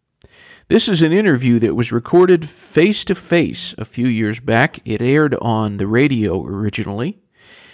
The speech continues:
This is an interview with pedal steel guitarist,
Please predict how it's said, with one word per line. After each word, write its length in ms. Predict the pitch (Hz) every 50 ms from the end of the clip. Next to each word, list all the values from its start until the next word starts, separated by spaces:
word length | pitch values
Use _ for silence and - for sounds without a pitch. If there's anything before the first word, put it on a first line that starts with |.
| - - _ _ _ _
This 220 | - 131 - -
is 100 | 139 127
an 140 | 135 135 127
interview 440 | 135 202 220 220 196 175 185 185 185
with 380 | 160 135 131 - - - - -
pedal 300 | 160 196 202 220 214 202
steel 360 | - - - 175 175 180 170
guitarist, 800 | 156 156 139 - - 170 151 165 180 190 185 180 - - -